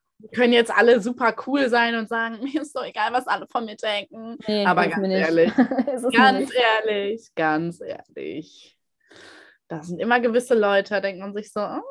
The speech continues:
Speaker 1: <laughs>
Speaker 2: Ne? Genau. Es ist doch, es, kennst du das, wenn du, ich weiß nicht, ähm,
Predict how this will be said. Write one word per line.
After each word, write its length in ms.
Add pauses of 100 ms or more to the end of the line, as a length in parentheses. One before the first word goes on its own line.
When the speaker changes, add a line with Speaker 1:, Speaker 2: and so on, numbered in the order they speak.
(460)
Speaker 1:
<laughs> 640
Speaker 2:
Ne? 320 (340)
Genau. 260
Es 100
ist 80
doch, 100 (300)
es, 120
kennst 200
du 40
das, 80
wenn 140
du, 220
ich 120
weiß 180
nicht, 240
ähm, 680